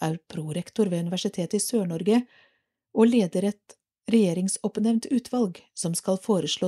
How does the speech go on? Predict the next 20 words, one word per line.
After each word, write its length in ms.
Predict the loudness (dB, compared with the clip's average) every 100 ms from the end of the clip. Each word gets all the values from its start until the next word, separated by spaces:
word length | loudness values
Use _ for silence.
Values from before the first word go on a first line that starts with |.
| 0
tiltak 480 | -2 -2 -4 -6 -2
for 140 | -2
likestilling 680 | 0 -2 -4 -4 -2 0 -2
og 140 | -2 -2
demokratisk 680 | -2 -4 -8 -4 -4 -4 -2
deltagelse 720 | -2 -2 -6 -6 -4 -2 -2 _ _ _ _ _ _
for 200 | -2 0
personer 480 | 0 -4 -4 -2 0
med 160 | 0 0
funksjonsnedsettelse. 1400 | 0 0 -2 -4 -4 -4 0 0 -2 -6 -2 -2 -2 -4 _ _ _ _ _ _ _ _ _ _
Clara 280 | 2 2 2
Hansen 400 | 0 -2 0 0
bidrar 400 | 0 -2 -4 -4
med 100 | -4
sang, 280 | -2 -2 -4 -12 -4
og 160 | -2
det 80 | 0
blir 160 | -2 -4
enkel 420 | -4 -4 -4 -4
bevertning. 540 | -4 -6 -8 -8 -8